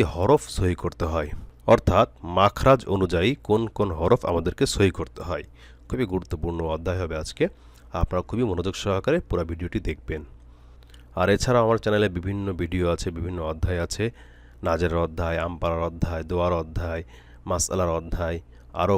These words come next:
কয়েকটি কোরআন শিক্ষার অধ্যায় আছে। আপনারা আমার প্রতিটি ভিডিও নিচে ডেসক্রিপশন বক্সে গেলে দেখতে পারবেন, অথবা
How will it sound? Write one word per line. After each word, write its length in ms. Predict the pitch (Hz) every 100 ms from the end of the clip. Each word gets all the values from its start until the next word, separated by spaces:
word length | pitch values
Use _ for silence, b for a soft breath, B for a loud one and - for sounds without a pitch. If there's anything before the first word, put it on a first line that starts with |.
| -
কয়েকটি 260 | 85 - -
কোরআন 200 | 82 92 -
শিক্ষার 300 | 92 - 85
অধ্যায় 260 | 82 85 80
আছে। 160 | 82 - 98
আপনারা 220 | 90 85 80
আমার 120 | 80 -
প্রতিটি 320 | 90 - 117 87
ভিডিও 180 | 87 85
নিচে 160 | 80 - 80
ডেসক্রিপশন 500 | 80 - 120 - 95 80
বক্সে 260 | 78 - 82
গেলে 140 | 87 90
দেখতে 200 | - 90
পারবেন, 260 | 87 92 123 - B B B B -
অথবা 240 | 120 143